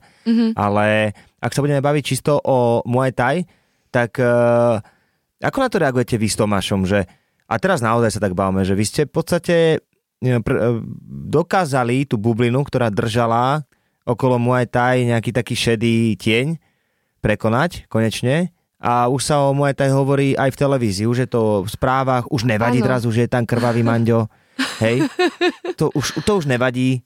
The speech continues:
Speaker 2: na markíze alebo na T A trojke a tak ďalej.
Speaker 1: Nie. No, čo na to hovoríme, akože je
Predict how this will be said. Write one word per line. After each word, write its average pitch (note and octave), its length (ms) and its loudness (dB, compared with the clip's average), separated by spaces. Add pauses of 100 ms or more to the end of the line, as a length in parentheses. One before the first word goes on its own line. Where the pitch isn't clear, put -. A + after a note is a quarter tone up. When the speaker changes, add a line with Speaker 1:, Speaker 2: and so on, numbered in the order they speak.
(100)
Speaker 2:
na A#2+ 160 -2
markíze B2 480 0 (100)
alebo A#2+ 320 0
na A#2+ 140 2
T - 80 -8
A B2+ 100 2
trojke B2 380 0
a A#2 80 2
tak A#2 160 0
ďalej. A#2 240 2
Speaker 1:
Nie. A3 120 -4 (1080)
No, B3+ 240 0
čo C4 160 -4
na C4 80 2
to B3 120 -2
hovoríme, A#3 600 2
akože A3+ 320 -2 (540)
je A#3 220 2